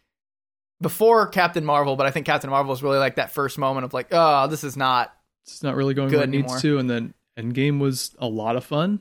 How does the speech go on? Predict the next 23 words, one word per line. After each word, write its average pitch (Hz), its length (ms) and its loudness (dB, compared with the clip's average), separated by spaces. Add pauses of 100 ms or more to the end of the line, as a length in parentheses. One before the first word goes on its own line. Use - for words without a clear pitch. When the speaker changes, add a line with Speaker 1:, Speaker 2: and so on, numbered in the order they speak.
(120)
Speaker 1:
Yeah. 139 180 0
Speaker 2:
Endgame 120 140 -2
was 120 120 -6
great. 170 320 -2 (580)
Um, 113 380 -6 (420)
Black 117 220 -6
Widow 120 180 -2
was 147 160 -2
pretty 165 240 -4
good. 170 600 0 (100)
Speaker 1:
Yeah. 123 220 -2
Speaker 2:
Uh, 113 280 -2
Shang-Chi 127 380 -4
was 165 160 2
pretty 170 220 -2
good. 165 520 0
Speaker 1:
Mm-hmm. 139 240 -6 (400)
Speaker 2:
Uh, 120 880 0 (440)
Spider-Man 143 480 0
was 151 120 0
great. 165 380 0 (160)
Speaker 1:
Yeah. 165 160 -4 (520)
Speaker 2:
Um, 113 600 -4